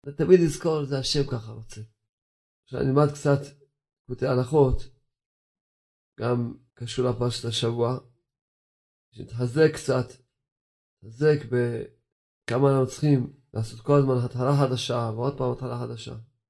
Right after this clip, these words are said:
להתחזק בכל מה שעובר עלינו. על הפסוק, "והוא יושב פתח האוהל, כחום היום." אז רב נתן מברסלב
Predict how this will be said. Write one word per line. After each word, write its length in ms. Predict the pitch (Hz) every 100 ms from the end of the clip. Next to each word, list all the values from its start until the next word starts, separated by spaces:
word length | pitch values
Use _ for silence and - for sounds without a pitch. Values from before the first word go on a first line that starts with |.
| _ _ _ _ _ _
להתחזק 560 | 120 123 123 123 147 143 117
בכל 160 | 113 139
מה 120 | 135
שעובר 340 | - 123 131
עלינו. 460 | 131 135 131 123 113 - _ _ _ _ _ _ _ _
על 140 | 131
הפסוק, 420 | 131 - - 202
"והוא 420 | - - 127 160 185
יושב 320 | 160 - 180 143
פתח 220 | 160 160
האוהל, 480 | 143 127 120 135 190 _ _ _ _ _ _ _ _
כחום 320 | 127 135 170
היום." 400 | 170 156 120 110 - _ _ _ _ _ _ _
אז 140 | 120
רב 120 | 127 147
נתן 360 | 202 208 185
מברסלב 680 | 160 156 202 - 156 151 147